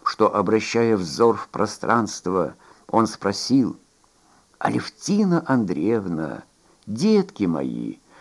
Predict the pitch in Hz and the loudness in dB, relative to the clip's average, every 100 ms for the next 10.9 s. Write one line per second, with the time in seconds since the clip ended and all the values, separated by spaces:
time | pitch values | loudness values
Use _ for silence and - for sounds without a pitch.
0 | - 87 123 151 143 110 92 73 - _ | -10 0 4 4 4 2 0 -2 -8 _
1 | - - 156 135 120 131 107 71 65 78 | -18 0 4 4 4 2 0 -2 -4 0
2 | 135 147 131 95 80 - 64 58 - - | 0 0 -2 -4 -4 -6 -10 -10 -14 -20
3 | - 104 135 160 156 120 65 60 - 95 | -6 2 4 4 2 0 -4 -6 -8 -6
4 | 101 160 170 110 67 55 - 117 160 170 | 4 6 6 4 0 -6 -2 2 4 6
5 | 147 98 80 - - 65 - 175 180 165 | 4 0 -2 -4 -6 -6 -4 4 6 6
6 | 104 87 - 76 64 - _ _ - - | 4 0 0 -2 -2 -8 _ _ -20 -20
7 | - - 92 160 185 180 185 180 185 190 | -20 -6 2 4 4 2 0 2 2 2
8 | 180 180 175 160 170 - 180 165 - - | 4 4 6 4 0 0 2 2 0 -4
9 | - _ _ _ - - 175 170 190 165 | -12 _ _ _ -10 0 0 2 2 4
10 | 196 180 156 123 156 143 175 165 - | 4 4 2 4 4 6 4 2 -2